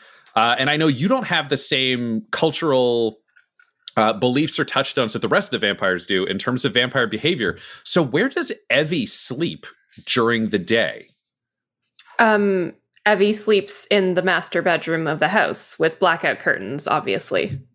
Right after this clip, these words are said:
Speaker 1: Amazing. Uh, if looking closer, the blackout curtains have been directly stapled into the wall, so they cannot be accidentally opened.
Speaker 2: But, like, I mean, but not stapled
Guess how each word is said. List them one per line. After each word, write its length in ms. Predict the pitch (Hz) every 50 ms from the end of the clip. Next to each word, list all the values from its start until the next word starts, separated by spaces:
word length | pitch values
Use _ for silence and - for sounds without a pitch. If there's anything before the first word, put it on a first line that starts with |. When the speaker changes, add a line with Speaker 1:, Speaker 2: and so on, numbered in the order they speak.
| _ _ _ _ _ _ _ _ _ _ - - - - _ _ -
Speaker 1:
Amazing. 600 | - 131 139 139 127 127 113 - - 64 - - - _ -
Uh, 320 | 127 120 123 123 123 131 131
if 160 | 151 143 147
looking 260 | 190 240 233 233 202
closer, 340 | - - 180 170 - - 180
the 100 | 147 139
blackout 400 | - 135 139 151 156 196 170 143
curtains 340 | - - 147 127 135 117 -
have 160 | - 127 113 104
been 160 | 127 120 110
directly 440 | 107 117 107 110 110 - - 131 110
stapled 400 | - - 120 110 - 117 107 104
into 160 | 104 95 -
the 100 | 113 104
wall, 360 | 92 90 90 90 92 107 127 127
so 120 | - -
they 120 | 92 95
cannot 480 | 85 - - 104 98 98 95 101 - -
be 380 | 104 98 92 90 87 92 - _
accidentally 840 | - 107 101 - - - 104 85 104 101 104 - - 101 95 92 90 -
opened. 260 | 95 101 - - 302
Speaker 2:
But, 160 | 294 - 269
like, 380 | 320 294 285 277 277 - - -
I 100 | 269 294
mean, 300 | 285 302 285 - 247 220
but 160 | 233 277 269
not 220 | 262 262 262 - -
stapled 640 | - - 233 214 214 214 220 208 202 202 190 -